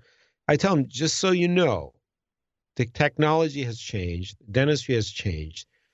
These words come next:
If you wanna walk in with teeth and walk out with teeth, you can do that. It's just a matter of time and cost," is what I tell them. "If you're willing to do that, you have that option."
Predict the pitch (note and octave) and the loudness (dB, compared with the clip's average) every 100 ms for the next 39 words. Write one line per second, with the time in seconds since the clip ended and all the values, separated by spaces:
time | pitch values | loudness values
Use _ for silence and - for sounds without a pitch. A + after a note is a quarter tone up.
0 | _ - A2+ B2 C#3 G#2+ G2+ A2+ D#3+ - | _ -2 0 4 4 4 4 4 2 2
1 | G3 F#3 D3+ C3 - G#2 F#2 - G#2+ A2+ | -2 2 0 0 -4 -6 -6 -2 2 4
2 | C#3 - F#3 - G2+ - G2+ F2+ - B2+ | 4 2 -2 -2 -8 -10 -10 -10 -4 -4
3 | - C#3 B2+ B2 E2 - - _ _ _ | 2 2 4 2 -2 -8 -20 _ _ _
4 | _ _ _ B2 A#2 - C#3+ - D#3 C3+ | _ _ _ 0 2 2 2 2 0 2
5 | A#2 A#2 A2+ A2 G#2 F#2+ - _ - - | 4 4 2 2 0 -2 -10 _ -6 0
6 | A#2+ A2 G2 G#2 - E3+ - - - F#2+ | 2 2 -2 -4 0 0 0 -10 -10 -6
7 | G2 D#2 E2 - C#2 - _ _ _ _ | -4 -6 -6 -6 -6 -8 _ _ _ _
8 | - - _ B2 A2 B2+ A#2 C#3 C3 A#2 | -20 -20 _ 0 4 4 6 4 2 0
9 | C3+ D3 C#3+ A2+ A#2+ A#2 G#2+ F#2+ G2+ F#2 | 2 2 0 -2 -2 0 0 -2 -6 -8
10 | - D2+ | -12 -14